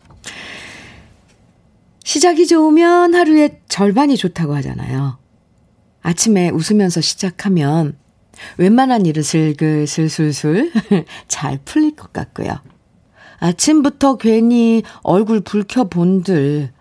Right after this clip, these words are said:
서로 기분만 나빠져요. 날씨는 흐리고 춥지만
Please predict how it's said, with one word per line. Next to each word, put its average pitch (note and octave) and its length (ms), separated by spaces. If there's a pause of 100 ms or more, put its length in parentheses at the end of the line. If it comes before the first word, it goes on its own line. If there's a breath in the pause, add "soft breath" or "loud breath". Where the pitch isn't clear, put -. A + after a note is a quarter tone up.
(280 loud breath)
서로 A#3 400
기분만 G3 480
나빠져요. D3 680 (1300 loud breath)
날씨는 A#3 1200
흐리고 B3 880
춥지만 A3+ 880